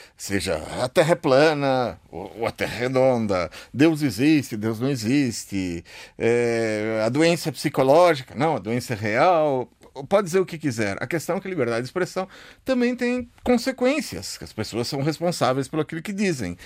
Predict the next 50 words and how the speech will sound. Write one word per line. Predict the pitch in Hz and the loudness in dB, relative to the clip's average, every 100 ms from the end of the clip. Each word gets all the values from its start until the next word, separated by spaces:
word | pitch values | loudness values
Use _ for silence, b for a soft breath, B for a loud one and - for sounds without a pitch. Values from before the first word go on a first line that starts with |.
| B B B | B B B
Então, | 143 143 131 123 92 82 | -2 2 2 2 -2 -2
uma | 143 | -2
pessoa | 165 196 - 196 | 2 0 2 2
que | 160 156 143 | 2 0 0
não | 135 151 208 | 0 2 0
acredita | 185 143 127 120 131 | 0 -2 -4 -4 -4
em | 190 | -2
Deus | 196 190 226 - - | 0 0 -2 -8 -6
não | 240 294 | -2 0
pode | 247 170 170 | 0 0 0
ser | 180 262 262 | -2 -4 -2
padre. | 254 214 202 104 87 B B B | 2 2 2 -2 -8 B B B
Se | - 101 | -2 -2
expo-, | 110 - 147 131 | -2 -2 0 2
a | |
igreja | 156 170 165 139 101 | 2 2 0 0 -2
expulsa | 113 - 113 120 80 | -8 -6 -6 -6 -10
uma | 80 | -12
pessoa | 80 - 65 | -12 -12 -14
que | - 64 92 98 104 101 85 B B - | -14 -12 -8 -6 -6 -8 -10 B B -2
não | 117 | 0
acredita | 104 98 98 110 120 | 0 -4 -6 -6 -6
em | 165 | -2
Deus, | 156 151 190 | 0 0 -2
eu | - 196 | -2 -2
acho | 101 - | -2 -2
normal. | 196 269 269 254 208 _ _ - | -2 0 2 2 0 _ _ -18
Porque | - | -12
senão | - 110 110 | -2 0 2
ele | 135 | 2
não, | 156 101 | 2 2
não | 131 123 | 2 2
tá | 101 | -2
cumprindo | 95 113 107 113 | -4 -4 -4 -2
as | 151 - | -2 0
regras. | 160 147 92 - - B B B B | 0 0 -4 -14 -20 B B B B
Uma | 131 135 | 0 2
pessoa | 165 151 180 | 2 2 0
que | 175 | 2
defende | 165 - 156 143 | 0 2 -2 0
a, | 120 | -4
que | 113 139 - | -4 -4 -2
a | 131 | 0
Terra | 123 117 | 0 0
é | 170 | 0
plana | 185 180 214 147 | 0 0 0 0
não | 160 226 | 2 2
pode | 202 170 165 | 4 0 0
ser | 175 | -2
astronauta. | 170 - 240 262 240 214 98 | -4 -2 -2 2 2 0 -6